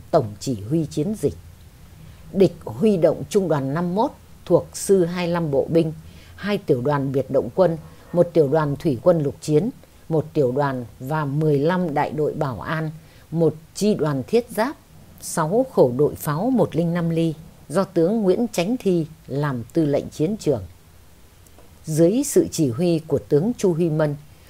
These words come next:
một vị tướng tài ba từng trải đã vận dụng nghệ thuật tạo thế khơi ngòi, điều khiển địch theo ý đồ của ta, đưa cách đánh vận động lên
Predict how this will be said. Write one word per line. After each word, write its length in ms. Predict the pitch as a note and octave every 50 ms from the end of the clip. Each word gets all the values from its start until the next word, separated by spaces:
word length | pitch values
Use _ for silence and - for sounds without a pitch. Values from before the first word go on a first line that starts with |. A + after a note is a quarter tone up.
| - - - -
một 200 | D#3+ - E3+ F3 -
vị 220 | C3+ E3+ - - -
tướng 260 | - E3+ D#3+ G#3+ C#4 C4+ - -
tài 220 | F#3 E3+ D3 C3+
ba 280 | C3 D3+ E3 E3+ E3+ D#3+ -
từng 180 | F#3+ D#3+ B2+ A#2+ -
trải 300 | E3 D3 B2+ G#2+ F2+ - - - - - - -
đã 280 | - D#3 G#2+ - B3+ C#4
vận 280 | F#3 D#3+ E3+ G2 G#2 C3
dụng 360 | C3 D3+ - - C#3+ C#3 D3+
nghệ 180 | D#3+ D#3+ - - -
thuật 160 | - D3 D3 - - - -
tạo 180 | E3+ C3 F#2 F#2+ -
thế 260 | - C#3+ C#3 F3 B3+ - -
khơi 200 | - A3 F#3+ F3
ngòi, 320 | D#3+ D3 D3 C#3+ C3+ A#2+ G2+ F#2+ - - - - -
điều 200 | - F3+ F#3 F3
khiển 280 | - - F3 C#3 A#2+ B2+
địch 160 | D3+ C#3+ D3 - - - - -
theo 280 | - F#3+ F3+ E3+ - - -
ý 240 | F3 F3 G3 C4+ A#3+
đồ 240 | F#3+ D#3+ C3 G#2+ - -
của 180 | C#3 A#2 G2+ - -
ta, 260 | D#3+ D3 C#3+ B2+ - - - - - - - - -
đưa 180 | F#3+ G#3 G3+ G3
cách 260 | - A#3+ B3+ B3+ -
đánh 260 | - D3+ F#3 B3 B3
vận 260 | D#3 D#3+ - E2 B2
động 180 | D3 C#3+ - - - - - -
lên 300 | C#3 D#3+ F3 F#3 E3+